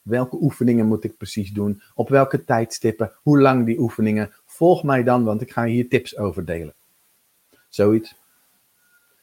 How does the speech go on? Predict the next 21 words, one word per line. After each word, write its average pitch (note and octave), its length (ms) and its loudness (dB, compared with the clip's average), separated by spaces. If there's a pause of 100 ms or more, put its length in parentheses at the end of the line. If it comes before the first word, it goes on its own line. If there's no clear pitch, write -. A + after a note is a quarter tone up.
(140)
Ja, C#3+ 500 4
Helma, D#3+ 360 6
jij C#3+ 140 4
gaat B2+ 160 -2
contact C#3 340 -4
opnemen, B2+ 340 -2
heel A#2+ 100 -2
goed. B2+ 300 -4 (320)
Ehm, G#2 1000 -4 (800)
iemand D3 340 4
schrijft, A#2 320 0
"Ik C3 120 -6
geef F#3 240 4
al D3+ 120 6
online B2 440 2
lessen, A2 280 -2
maar G#2+ 180 -2
het - 180 -8
aantal D#3+ 420 0
blijft G#2 320 -4
hetzelfde." D3+ 760 -4